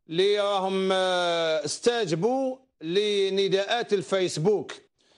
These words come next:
يعني ناس مجهولة لا نعرفها أين هي، ولا المواقع نتاعها، ولا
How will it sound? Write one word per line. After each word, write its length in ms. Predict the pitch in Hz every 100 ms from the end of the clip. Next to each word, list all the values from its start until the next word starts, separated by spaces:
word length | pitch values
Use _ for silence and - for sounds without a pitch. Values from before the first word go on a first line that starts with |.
| _ _ _ 170
يعني 380 | 208 240 240
ناس 320 | 233 269 247 220
مجهولة 600 | 226 160 202 285 262 240
لا 180 | 269 285
نعرفها 720 | 247 240 262 202 233 233 233
أين 220 | 269 240
هي، 440 | 208 214 233 285 262
ولا 300 | 247 277 269
المواقع 640 | 240 240 247 254 220 214
نتاعها، 480 | 196 214 - 285 311
ولا 760 | 233 269 302 285 269 262 240